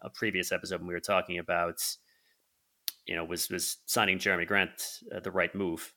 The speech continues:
And I said, "Well, ask me after the lottery." <laughs> Because it's like, if these extra wins he got,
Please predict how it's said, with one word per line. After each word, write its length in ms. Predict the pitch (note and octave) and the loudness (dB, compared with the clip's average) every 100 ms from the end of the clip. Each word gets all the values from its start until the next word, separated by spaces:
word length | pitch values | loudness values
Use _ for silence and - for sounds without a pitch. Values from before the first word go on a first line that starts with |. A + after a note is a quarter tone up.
| _ | _
And 140 | E2+ F2 | -6 -4
I 80 | |
said, 260 | E2+ - E2+ | -2 0 -2
"Well, 140 | E2+ E2+ | 0 0
ask 220 | E2 - | 0 0
me 80 | E2 | -2
after 160 | - | -2
the 60 | E2 | 2
lottery." 360 | F2+ E2+ D2+ - | 4 4 0 -8
<laughs> 60 | _ _ _ _ _ _ - G2+ | _ _ _ _ _ _ -12 -2
Because 200 | A#2 F2+ | 2 2
it's 160 | G2+ | 0
like, 160 | G2+ F2 | 0 0
if 120 | F2+ | 0
these 180 | F2+ E2+ | -4 0
extra 300 | F2+ - F2 | 0 0 -2
wins 240 | F2+ F#2 | -2 -2
he 100 | F#2 | -2
got, 300 | F2 F2 F2 | 0 2 0